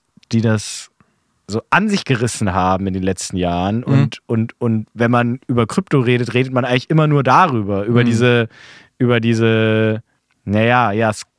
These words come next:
Speaker 1: <laughs> Scam-artige oder Piraten, äh, Mindset, mit dem eigentlich jetzt nur die Leute versuchen, sich möglichst großen Vorteil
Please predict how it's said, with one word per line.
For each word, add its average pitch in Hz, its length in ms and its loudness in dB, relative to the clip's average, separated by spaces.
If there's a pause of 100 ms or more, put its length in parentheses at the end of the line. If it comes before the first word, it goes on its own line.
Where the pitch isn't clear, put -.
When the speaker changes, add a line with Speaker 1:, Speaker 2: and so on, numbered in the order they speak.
(100)
Speaker 1:
<laughs> - 220 -8
Scam-artige 113 760 -4
oder 110 140 2
Piraten, 113 720 0 (560)
äh, 110 540 0
Mindset, 113 840 -2
mit 113 200 -2
dem 117 480 0
eigentlich 143 420 0
jetzt 135 260 -2
nur 135 240 4
die 120 100 -2
Leute 127 260 0
versuchen, 127 480 0
sich 110 160 -2
möglichst 143 300 0
großen 120 280 -2
Vorteil 107 640 0